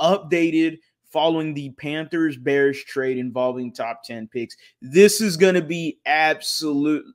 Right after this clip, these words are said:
mayhem. Uh, the draft, the chaos, everything seems to be going crazy right now. Do the Panthers keep number one? Do they move down? How does this affect the Texans? I don't think it affects us in any way, shape, or form. If anything, actually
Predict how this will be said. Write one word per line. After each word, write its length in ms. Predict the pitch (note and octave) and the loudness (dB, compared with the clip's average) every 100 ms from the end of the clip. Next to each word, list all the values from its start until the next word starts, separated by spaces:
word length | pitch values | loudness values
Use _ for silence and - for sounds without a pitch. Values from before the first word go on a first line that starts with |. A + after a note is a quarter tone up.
| - | -14
mayhem. 880 | B2+ C#3 D#3+ F3 E3+ E3+ D#3+ D#3+ D#3 _ _ _ - | -10 -4 0 0 0 -2 -2 -4 -8 _ _ _ -6
Uh, 220 | C#3 C#3 | -2 0
the 160 | B2+ C3+ | 0 -4
draft, 640 | B2 C#3 D3+ E3+ E3+ - C3+ | -4 -4 2 4 2 0 -4
the 160 | C#3+ - | -4 -4
chaos, 680 | - E3 E3 D#3+ D#3 D#3 - C#3+ | 2 4 6 4 2 -4 -6 -2
everything 480 | D3+ F3 F3 E3 | 0 -2 -4 -8
seems 280 | D3+ D#3+ D#3 | -8 -10 -10
to 60 | C3+ | -8
be 140 | C#3+ | -10
going 260 | C#3 C#3 B2+ | -4 -4 -4
crazy 420 | - D3+ D3+ C3+ | -4 0 0 -2
right 240 | C#3+ C#3 B2+ | -2 -2 -2
now. 340 | C3+ C3 A#2+ _ _ _ - | -6 -6 -10 _ _ _ -8
Do 80 | C3+ | -8
the 80 | C3 | -6
Panthers 420 | D3+ D3 C#3 B2+ | -4 -4 -4 -8
keep 280 | - E3 C#3+ | -8 -10 -6
number 200 | D3+ C#3+ | -4 -4
one? 240 | D3 D3 | -2 -4
Do 60 | C3+ | -2
they 140 | B2+ | -2
move 340 | C3 C#3+ C3+ | -2 -2 -2
down? 400 | C3 C#3 C3+ C3 B2+ _ | -2 -2 -2 -4 -10 _
How 120 | - D3+ | -2 0
does 140 | D3 | 0
this 180 | C#3 - | -6 -14
affect 340 | - D3 C#3 | -6 -6 -6
the 60 | A2+ | -10
Texans? 480 | - C#3+ C#3+ D3 C3+ | -6 -4 -4 -6 -8
I 60 | |
don't 260 | B2 D#3 D3+ | -6 -6 -6
think 220 | D#3 C#3+ | -8 -4
it 40 | |
affects 440 | C3+ - C#3 C3+ C#3+ | -6 -4 -8 -6 -8
us 160 | C3+ - _ _ | -8 -10 _ _
in 140 | B2 | -8
any 180 | C3+ D#3+ | -4 -2
way, 200 | D3 D3 | 2 0
shape, 380 | C#3 D3+ C#3+ - | 0 -2 -4 -6
or 60 | B2 | -16
form. 420 | - D3 D3 C3 | -12 -8 -8 -8
If 140 | B2+ | -8
anything, 480 | C#3 D#3+ D3+ C3+ A2+ _ _ - | -6 -6 -6 -8 -10 _ _ -4
actually 440 | D3 D#3+ - C3+ | -2 -2 -6 -8